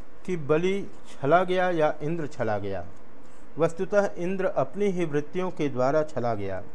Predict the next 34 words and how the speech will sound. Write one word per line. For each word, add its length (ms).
क्योंकि 320
भगवान 500
से 220
भी 260
उसने 380
संपत्ति 640
ही 100
मांगी 360
थी। 260
दूसरी 500
ओर 180
बलि 300
तो 200
धन्य 320
था, 220
भगवान 400
उसका 360
सब 380
कुछ 220
लेकर 360
उससे 380
बोले, 360
"अब 240
तुम 100
मुझ 220
में, 280
मुझसे 440
मांगो, 420
बोलो 400
अब 100
मैं 260
तुम्हें 280
क्या 240
दूं?" 160